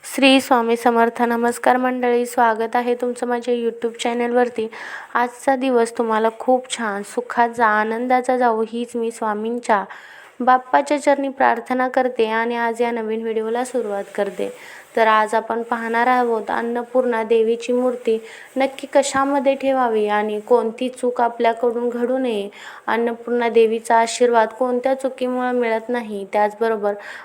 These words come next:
अन्नपूर्णा देवी नक्की घरी कधी आणावी ही सविस्तर माहिती आपण या व्हिडिओमध्ये पाहणार आहोत. तर व्हिडिओ स्किप न करता शेवटपर्यंत बघा. चला तर मग सुरुवात करूया या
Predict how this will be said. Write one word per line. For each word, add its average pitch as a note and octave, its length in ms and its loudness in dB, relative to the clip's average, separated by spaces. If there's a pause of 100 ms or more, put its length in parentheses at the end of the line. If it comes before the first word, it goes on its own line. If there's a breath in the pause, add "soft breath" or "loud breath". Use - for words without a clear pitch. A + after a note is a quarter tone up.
अन्नपूर्णा B3+ 760 0
देवी G#3+ 340 2
नक्की A3+ 400 -6
घरी A#3 360 2
कधी A#3+ 220 2
आणावी A3+ 540 0 (400 loud breath)
ही C4+ 200 -4
सविस्तर C4 500 0
माहिती C4+ 400 -2
आपण A#3 260 0
या A#3 120 0
व्हिडिओमध्ये A#3 600 2
पाहणार A3+ 480 -2
आहोत. A3+ 260 2 (100)
तर A3 80 0
व्हिडिओ A#3 480 0
स्किप B3 420 -6
न B3 120 -2
करता A#3+ 440 0
शेवटपर्यंत G3+ 840 -2
बघा. G3 200 -2
चला G#3+ 320 2
तर A#3 180 -2
मग A3 200 -2 (480 loud breath)
सुरुवात B3+ 360 6 (120)
करूया C4 280 4
या A3 260 2